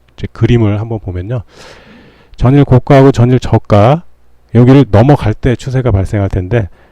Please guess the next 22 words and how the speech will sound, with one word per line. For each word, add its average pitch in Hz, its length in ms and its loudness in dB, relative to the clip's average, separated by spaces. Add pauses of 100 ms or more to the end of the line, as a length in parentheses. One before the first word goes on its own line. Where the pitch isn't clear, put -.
(140)
중심은 131 600 -2 (400)
요, 110 120 -2
요 110 220 2
두 104 200 -4
구간입니다. 87 520 -8 (720)
이게 107 240 -16
뭐 113 180 2
여기서 123 320 2
움직이는 110 400 -2
게 110 80 -2
아니라 101 340 -4 (380)
<clears throat> - 840 -14
이게 92 180 -12
진폭이 98 360 -4
꽤 113 100 -8
되니까 92 540 -6 (920)
오오일을 139 720 2
넘어서 139 680 2
전일 110 260 0
고가 98 400 -2
치고 - 240 -10
올라가든가, 92 580 -6